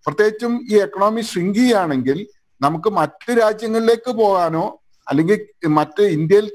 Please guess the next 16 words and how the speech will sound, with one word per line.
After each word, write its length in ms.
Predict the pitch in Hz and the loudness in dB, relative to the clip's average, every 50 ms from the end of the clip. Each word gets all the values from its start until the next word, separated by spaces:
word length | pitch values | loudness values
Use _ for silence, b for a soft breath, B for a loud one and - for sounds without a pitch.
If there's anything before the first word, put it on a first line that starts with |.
| 220 | -4
തന്നെ 300 | 214 214 208 226 254 240 - | -2 -2 -2 -2 -4 -2 -2
കേരളത്തിലൊക്കെ 720 | 196 190 190 202 202 208 208 208 208 208 208 220 214 220 | -2 0 0 -2 -2 -2 -2 -2 -2 -2 -4 -4 -2 -2
തന്നെ 300 | 202 196 196 202 214 233 233 b b b b b _ | -2 0 0 -2 -2 -2 -6 b b b b b _
ഈ 140 | 175 180 180 | -2 0 0
ജോലി 320 | 175 165 170 185 196 202 | 2 4 4 4 4 0
കണ്ടെത്തുക 600 | 233 202 - 196 190 190 202 196 202 - 208 202 | -2 -2 -2 -2 -2 -2 -6 -6 -2 0 2 4
എന്നുള്ളത് 540 | 208 214 214 208 202 202 202 196 202 196 196 | 4 2 2 0 -2 -4 -4 -4 -2 0 0
ഒരു 100 | 196 190 | 0 0
പ്രതിസന്ധിയിലേക്ക് 880 | 196 196 190 170 160 - - 196 196 190 214 214 202 202 208 208 202 208 | -2 -4 -4 -6 -4 -4 -4 -4 -2 -2 2 2 2 2 2 0 -2 -2
തന്നെയാണ് 320 | 202 202 202 202 196 208 | -2 0 0 0 0 0
പോകാൻ 400 | 220 214 196 185 190 196 202 202 | -4 -2 -2 0 0 0 -2 -2
സാധ്യത. 520 | 202 - 196 180 190 185 180 196 190 190 170 117 - _ _ _ _ _ _ _ - | -4 -2 0 0 0 2 2 0 2 2 -2 -4 -4 _ _ _ _ _ _ _ -6
അത് 220 | 135 135 170 175 | -2 -2 0 0
നമ്മൾ 220 | 196 196 202 214 | 0 0 0 -2
മുന്നിൽ 440 | 220 220 220 214 214 226 240 240 233 240 | 0 0 0 2 2 2 0 0 0 0
കാണണം. 360 | 208 196 208 208 190 165 254 | 0 0 0 -2 -4 -6 -8